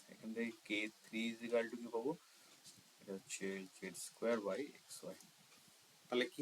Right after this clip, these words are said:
হচ্ছে এটা? এখানে আমার কে ওয়ান, কে টু, কে থ্রি কি লিখতে হবে? একটা অশূন্য ভেদ ধ্রুবক, এটা আমাকে লিখতে হবে, না লিখলে কিন্তু সেখানে নম্বর কেটে দেবে। তো এক্ষেত্রে আমি এখন কে ওয়ান into কে টু into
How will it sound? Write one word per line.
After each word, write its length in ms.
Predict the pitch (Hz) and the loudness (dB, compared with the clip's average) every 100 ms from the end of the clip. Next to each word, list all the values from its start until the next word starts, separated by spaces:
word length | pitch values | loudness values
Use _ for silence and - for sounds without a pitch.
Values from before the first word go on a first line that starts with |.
| 143 | 8
হচ্ছে 180 | 127 110 | 8 4
এটা? 140 | 95 - - - - - - - - | 0 -4 -8 -18 -18 -20 -20 -20 -12
এখানে 180 | - 151 151 | 2 10 10
আমার 100 | 160 - | 10 10
কে 60 | 143 | 10
ওয়ান, 120 | 151 - | 10 8
কে 80 | 139 | 8
টু, 80 | 156 151 - | 10 10 10
কে 80 | 135 135 | 8 10
থ্রি 100 | 160 | 6
কি 60 | - 139 | 6 2
লিখতে 160 | 131 147 | 4 4
হবে? 120 | 165 196 | 6 4
একটা 160 | - 165 104 | 8 8 8
অশূন্য 240 | - 127 135 117 | 6 2 2 2
ভেদ 120 | 113 | -2
ধ্রুবক, 200 | 113 110 110 | 0 0 2
এটা 100 | 101 | 2
আমাকে 180 | 110 147 190 - 104 | 2 2 0 0 -4
লিখতে 220 | 104 - | -2 -4
হবে, 140 | - - - - - - - - 117 120 | -6 -10 -20 -20 -20 -20 -20 -14 0 8
না 60 | 123 | 8
লিখলে 180 | 127 123 | 8 4
কিন্তু 200 | 123 123 135 - - | 2 2 2 0 -4
সেখানে 220 | 117 113 110 | 2 4 4
নম্বর 160 | 107 104 | 4 4
কেটে 180 | 104 98 | 6 4
দেবে। 120 | 95 - - - - - - - - - - - - - - - - - - - - | 2 -6 -14 -12 -8 -8 -10 -16 -20 -20 -20 -20 -20 -20 -20 -20 -20 -18 -16 -16 0
তো 80 | 123 120 107 | 4 4 4
এক্ষেত্রে 380 | - 139 - 110 143 170 - - - | 4 2 4 4 4 -2 -18 -12 -2
আমি 100 | 107 110 | 2 4
এখন 120 | 123 120 | 2 -2
কে 100 | - 113 | 2 6
ওয়ান 180 | 113 123 165 - - - - - - - - - - - - 104 | 8 6 6 -4 -18 -20 -20 -20 -20 -20 -20 -20 -20 -20 -6 -4
into 260 | 104 98 101 - | -2 -4 -4 2
কে 100 | 107 104 | 4 4
টু 100 | - 139 156 104 | 0 -2 -2 -6
into 200 | 107 113 | -8 -8